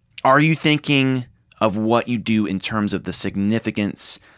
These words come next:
and impact you're creating? When you contemplate your life and your line of work,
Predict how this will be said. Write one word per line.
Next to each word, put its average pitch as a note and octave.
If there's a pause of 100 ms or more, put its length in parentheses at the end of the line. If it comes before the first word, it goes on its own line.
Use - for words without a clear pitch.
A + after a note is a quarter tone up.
(120)
and F#2+
impact G2+ (320)
you're G2+
creating? D#2 (1400)
When A#2+
you B2
contemplate C3
your A2+
life A2 (800)
and G#2+
your A2
line G#2+
of G2
work, F#2+